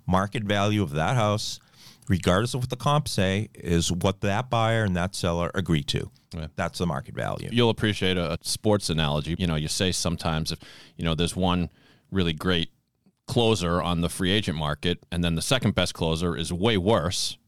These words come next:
Speaker 2: and you sign them to a free agent deal, and people say, "Oh, you way overpaid for the guy." And it's like, well, we might have overpaid based on somebody's notion of his value,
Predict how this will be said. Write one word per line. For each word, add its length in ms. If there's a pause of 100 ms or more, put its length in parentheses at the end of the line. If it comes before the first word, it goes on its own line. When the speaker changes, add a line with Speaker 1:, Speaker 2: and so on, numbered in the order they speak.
(120)
Speaker 2:
and 240
you 100
sign 300
them 80
to 100
a 40
free 240
agent 200
deal, 160
and 100
people 200
say, 200
"Oh, 140
you 160
way 280
overpaid 540
for 100
the 100
guy." 200
And 100
it's 120
like, 220
well, 300 (640)
we 160
might 240
have 160
overpaid 720
based 300
on 240
somebody's 600
notion 320
of 120
his 180
value, 400